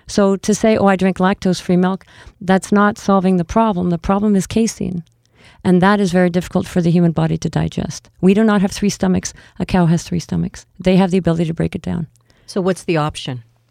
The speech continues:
Speaker 1: To go to, I mean, every, and then everyone says, "Well, if I'm not getting dairy, where am I getting my,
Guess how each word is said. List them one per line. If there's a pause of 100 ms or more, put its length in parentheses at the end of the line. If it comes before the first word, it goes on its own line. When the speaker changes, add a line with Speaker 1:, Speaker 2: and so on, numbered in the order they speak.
(880)
Speaker 1:
To
go (240)
to, (100)
I
mean,
every,
and
then
everyone
says,
"Well,
if
I'm
not
getting
dairy,
where
am
I
getting
my,